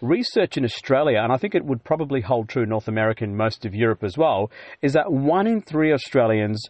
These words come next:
won't have enough money to fund a five hundred dollar emergency. So one in three Australians will not have enough money to fund a five hundred dollar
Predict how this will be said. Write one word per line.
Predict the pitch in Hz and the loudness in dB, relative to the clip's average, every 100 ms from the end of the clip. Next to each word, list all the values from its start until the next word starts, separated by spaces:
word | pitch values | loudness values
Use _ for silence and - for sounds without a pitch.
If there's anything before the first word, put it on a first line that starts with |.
| _ _ _ | _ _ _
won't | - 104 120 151 190 | -8 0 2 2 0
have | 131 147 139 | -2 0 2
enough | 123 120 117 113 | 2 2 0 -2
money | 107 123 110 92 143 175 _ _ _ _ _ | 0 0 0 -4 -8 -10 _ _ _ _ _
to | 135 | -6
fund | - 139 131 139 | -4 -2 -2 -2
a | 123 | -4
five | - - 131 147 160 | -4 0 2 2 -2
hundred | - 131 123 120 104 | -4 -4 -2 -2 0
dollar | 110 107 104 101 | 2 2 2 -2
emergency. | 98 107 104 104 98 - - - _ _ _ _ _ _ _ _ _ _ _ _ _ - | -2 0 0 -2 -8 -8 -10 -12 _ _ _ _ _ _ _ _ _ _ _ _ _ -2
So | 147 | 0
one | 120 143 175 | 2 2 0
in | 202 | -2
three | 170 156 147 | -4 0 0
Australians | 135 - 127 104 92 104 190 - - - | 0 0 0 0 -2 -4 -8 -12 -16 -2
will | 117 | 2
not | 113 123 147 | 4 4 2
have | - 143 139 - | -2 0 0 0
enough | 120 113 110 | 0 0 0
money | 110 107 113 101 - 156 - _ _ _ _ _ _ | -2 0 0 0 -6 -10 -10 _ _ _ _ _ _
to | - | -4
fund | 113 - 135 135 135 - | -4 0 0 0 -2 -4
a | |
five | 120 - 131 131 139 | -6 -2 0 0 -2
hundred | 113 123 117 104 | -2 -4 -2 -2
dollar | 110 104 104 104 | 0 2 2 0